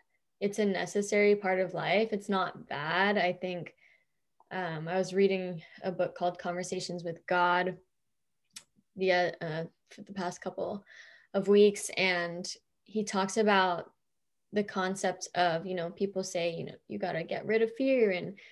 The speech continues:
just step into love." And without fear, we wouldn't have love. It's that duality that I was talking about.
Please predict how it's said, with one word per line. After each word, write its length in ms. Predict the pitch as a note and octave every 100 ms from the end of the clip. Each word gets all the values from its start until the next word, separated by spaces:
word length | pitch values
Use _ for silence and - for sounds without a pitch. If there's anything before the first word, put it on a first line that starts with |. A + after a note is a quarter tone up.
| - _ -
just 360 | F#3 - -
step 320 | - - G3 G#3+
into 280 | A3+ A3
love." 560 | A3+ B3 C4 A#3+ G#3 F#3+
And 320 | F#3+ F3 F3 - _ _ _ _ _ _ _ _ _ _ _ _ _ _ _ -
without 600 | G#3+ G#3 F#3 A#3 C4+ G3+
fear, 340 | A#3 A#3+ A#3+
we 220 | G#3+ G3 - -
wouldn't 320 | F3+ G3 F3+
have 340 | F3 D#3 -
love. 380 | C#3 E2 - - - _ _ _ _ _ _ _ _ _ _ _ _ _ _
It's 180 | - G3
that 220 | F3+ D3
duality 580 | F3+ F#3 F3 F#3 F3+ E3+
that 140 | D#3 D#3+
I 100 | D#3+
was 160 | D#3
talking 460 | - E3 F3+ G#3+ A3+
about. 480 | A#3 B3 C4+ C#4+ -